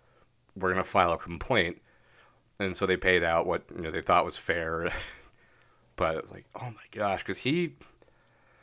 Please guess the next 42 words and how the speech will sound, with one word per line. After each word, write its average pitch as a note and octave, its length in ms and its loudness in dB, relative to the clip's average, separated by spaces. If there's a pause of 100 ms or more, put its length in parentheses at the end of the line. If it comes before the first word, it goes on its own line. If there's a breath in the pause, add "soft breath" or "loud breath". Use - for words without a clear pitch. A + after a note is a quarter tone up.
(180)
he - 120 -4
had C3+ 80 0
just B2+ 120 -4
got B2 80 8
out A2+ 60 8
of - 40 -4
college. A2 440 10
Not C3 140 -2
the - 60 -12
same, - 180 -8
well, G2+ 240 2 (140)
I B2 40 4
guess B2 140 2
this - 240 -6
was G2+ 60 -6
about F#2+ 180 2
six - 220 -6
months F#2+ 180 -2
after E2+ 260 2
I D#2 60 -2
had D#2 80 -8
done E2 200 -2
this. D#2 240 -8 (580)
He - 100 -16
just A2+ 160 -4
got A#2 80 10
out G2+ 60 6
of F2+ 80 2
college, F2+ 480 4
and F2+ 220 -8 (360)
he G2+ 80 -4
was E2+ 80 -4
the - 60 -10
same G2+ 240 0
way, E2+ 180 2
where D#2 200 -4
he - 220 -8
spent F2 300 -2
most F2 280 -6
of E2+ 80 -4
his, D#2+ 220 -6
uh, D2+ 200 -4